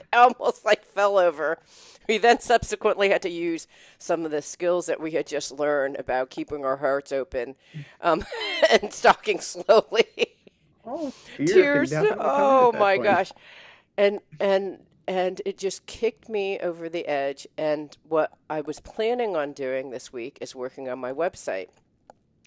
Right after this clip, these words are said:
Speaker 1: What I have been doing this week is, um, getting cranial sacral work done, um, crying. <laughs> Just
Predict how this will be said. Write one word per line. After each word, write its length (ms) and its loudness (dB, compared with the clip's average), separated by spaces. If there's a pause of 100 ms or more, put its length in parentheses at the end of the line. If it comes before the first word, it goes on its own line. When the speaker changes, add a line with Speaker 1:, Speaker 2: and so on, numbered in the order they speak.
Speaker 1:
What 240 -8
I 220 -6
have 160 -18
been 200 -10
doing 540 -4
this 240 -14
week 280 -10 (600)
is, 580 -2
um, 360 -8 (540)
getting 300 -4
cranial 460 -6
sacral 440 -8
work 400 -6
done, 580 -6 (100)
um, 400 -10 (320)
crying. 800 8
<laughs> 1500 -8
Just 420 -2